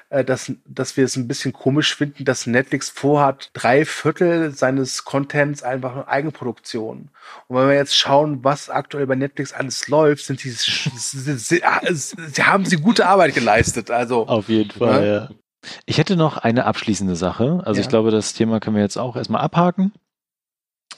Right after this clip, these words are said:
Speaker 2: Und zwar bei Serien, die ihr aktuell noch guckt, die noch nicht beendet sind, wo noch Staffeln kommen werden. Wo habt ihr denn derzeit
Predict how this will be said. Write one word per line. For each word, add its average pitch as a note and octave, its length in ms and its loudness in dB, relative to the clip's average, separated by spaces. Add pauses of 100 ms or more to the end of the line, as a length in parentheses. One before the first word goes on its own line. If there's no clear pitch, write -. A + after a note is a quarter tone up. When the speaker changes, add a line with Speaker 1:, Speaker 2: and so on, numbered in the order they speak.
Speaker 2:
Und A#2 220 -2
zwar A#2+ 580 2 (540)
bei A2+ 260 4
Serien, C3+ 440 4
die D3 100 -2
ihr E3+ 100 2
aktuell C3 320 -2
noch A#2+ 160 -6
guckt, - 480 -6 (340)
die G#2+ 200 -4
noch B2 120 -2
nicht D#3+ 160 0
beendet D#3+ 340 0
sind, F3 340 0
wo C#3 80 -2
noch B2+ 100 0
Staffeln A#2 360 0
kommen G2+ 360 0
werden. D#2+ 460 -4
Wo A2+ 180 4
habt - 200 0
ihr D3 60 0
denn B2+ 200 2
derzeit C#3 540 2